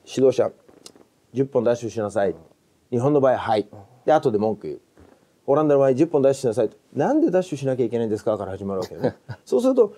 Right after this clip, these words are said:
Speaker 1: 答えなきゃいけないじゃん。
Speaker 2: <laughs>
Speaker 1: そう、指導者はそれに対するそのコミュニケーションスキルが必要で、「いや、あー、いいんだよ、根性だ、え、気合だ、今が必要なんだ」って言っても通じないわけだよね。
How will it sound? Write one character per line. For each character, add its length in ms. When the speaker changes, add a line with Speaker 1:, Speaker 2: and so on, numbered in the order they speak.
Speaker 1:
答 240
え 60
な 80
き 60
ゃ 40
い 20
け 60
な 100
い 60
じ 80
ゃ 20
ん。 40
Speaker 2:
<laughs> 300
Speaker 1:
そ 80
う、 20
指 180
導 80
者 140
は 80
そ 160
れ 80
に 80
対 140
す 120
る 140
そ 140
の 80
コ 80
ミ 80
ュ 20
ニ 60
ケ 60
ー 20
シ 80
ョ 40
ン 40
ス 100
キ 80
ル 80
が 60
必 240
要 140
で、 280
「い 0
や、 160
あ 40
ー、 680
い 100
い 60
ん 20
だ 80
よ、 100
根 220
性 140
だ、 300
え、 120
気 160
合 120
だ、 120
今 200
が 80
必 160
要 40
な 80
ん 40
だ」 80
っ 20
て 80
言 100
っ 20
て 80
も 180
通 180
じ 80
な 120
い 20
わ 100
け 80
だ 80
よ 60
ね。 180